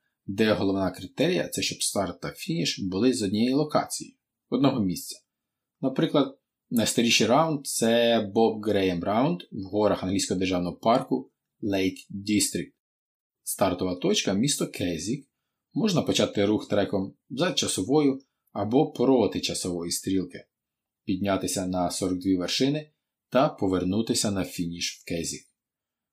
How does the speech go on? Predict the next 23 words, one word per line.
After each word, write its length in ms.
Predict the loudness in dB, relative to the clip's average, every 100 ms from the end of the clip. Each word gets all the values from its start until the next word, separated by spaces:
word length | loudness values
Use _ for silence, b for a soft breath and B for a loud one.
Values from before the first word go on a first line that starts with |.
| _ -2
Так 300 | -2 0 0
ви 140 | 0
пробіжите 560 | 2 0 0 -2 -2 0
цей 260 | 2 2
раунд. 300 | 2 -4 -12 _ _ _ _
Приблизна 480 | -2 2 2 2 0
довжина — 540 | -2 -2 0 0 -4 -8 _ _ _
сто 300 | -8 -2 0
шість 320 | 2 0 0
км 180 | -2 0 0 -4 -12 -6
та 340 | 0 2 2
вісім 460 | 0 -2 -2 -2 -4
тисяч 540 | -4 -4 -4 -4 -6
триста 400 | -6 -6 -6 -6
метрів 420 | -8 -10 -12 -14
набору. 580 | -12 -12 -12 -14 -14 -18 _ _ _ _ _ _ _ _ _ _ -10
Є 240 | -2 -2
багато 460 | 0 2 2 2 -2
раундів, 520 | 0 -2 -2 -4 -6 _ _ _ _ _
але 300 | -4 0 2
лише 260 | 2 0 -6
три 280 | -2 -2 -2
класичних. 560 | -4 -6 -6 -8 -14